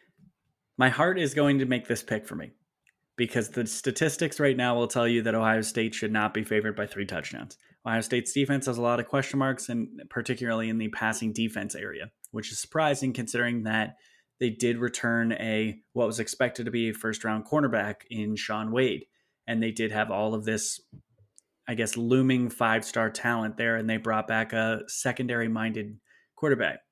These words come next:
or, um, defensive coordinator. So all of that is, goes to say, I'm going to pick Ohio State largely because of, I think you're gonna get a pretty focused team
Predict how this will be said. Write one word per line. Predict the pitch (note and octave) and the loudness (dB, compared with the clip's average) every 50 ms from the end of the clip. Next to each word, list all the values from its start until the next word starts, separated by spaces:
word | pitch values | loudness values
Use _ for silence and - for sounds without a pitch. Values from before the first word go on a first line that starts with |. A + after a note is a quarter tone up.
| _ _ - - | _ _ -12 -4
or, | B2+ B2 A2+ A2 G2 E2+ | 0 2 4 4 4 4
um, | F#2+ G#2+ G#2 F#2+ F#2 - - - _ _ _ _ _ - | 4 2 2 0 -4 -10 -14 -18 _ _ _ _ _ -6
defensive | - A2 - C3 - - A#2 | -2 2 2 2 2 0 0
coordinator. | - - C3+ B2+ A2+ F2+ D#2 - - - - _ - - - _ _ _ | 2 4 4 4 4 0 -4 -6 -10 -12 -14 _ -20 -20 -20 _ _ _
So | - - - C#3 C3 B2+ B2+ A#2+ A#2 - - - _ _ _ _ _ _ _ _ | -10 -4 0 4 4 6 6 4 2 0 -6 -16 _ _ _ _ _ _ _ _
all | - C3+ D3+ E3 F3 F3+ | 2 2 4 4 4 2
of | F#3+ D#3+ | 2 4
that | D#3+ D#3+ D3+ | 4 4 4
is, | D3+ C#3+ - | 4 2 0
goes | - D#3 D3+ D3 C#3+ D3 | 0 2 4 4 4 2
to | - - | 0 -2
say, | - - D3 B2 G#2 G#2 F#2+ - - | 0 4 4 4 4 4 0 -4 -6
I'm | B2 A#2+ | -4 2
going | A#2 C#3 C#3+ D3+ D#3+ | 4 6 6 6 4
to | D3+ | 2
pick | C#3 C#3 C#3 C3 | 2 2 2 2
Ohio | C#3 B2 B2+ B2 A#2+ | 2 2 4 4 4
State | A#2 - - D3 C#3 C3 A2+ - - - _ _ _ - | 2 2 2 2 4 4 2 0 -4 -12 _ _ _ -4
largely | A#2 A2+ A#2+ B2+ C#3+ F3+ F#3+ - - E3+ E3 | 0 2 4 6 6 6 4 2 2 0 0
because | D3+ D3+ C#3 - C#3+ C#3 B2+ C3+ | 0 0 0 2 2 2 4 4
of, | B2 A#2+ A#2+ A#2+ A2+ - - _ _ _ _ _ _ _ _ _ _ _ _ _ _ - | 4 4 4 2 0 -4 -8 _ _ _ _ _ _ _ _ _ _ _ _ _ _ -4
I | - A#2 | -2 -2
think | A2+ - - - - C#3+ D#3 D#3+ D#3 - - | -2 -2 -4 0 2 2 2 2 -2 -8 -8
you're | G#2 B2 C3 B2+ | -2 0 0 0
gonna | B2 - C3 C3 C3+ C3 | 2 2 2 2 2 2
get | A#2+ - B2+ B2 B2 A#2+ - - | 2 4 4 6 4 4 2 -2
a | A#2+ | -8
pretty | A2+ - - - C3 C#3 C3+ | -8 -4 -2 2 2 2 2
focused | C3 - - - C3+ C3 C3 C3 D3+ C#3 C#3+ - - | 0 -2 0 2 4 4 4 4 2 0 0 -2 -4
team | - - C3+ C3+ C3+ C#3 C#3+ C#3 C#3 | -2 0 2 4 4 4 2 0 -2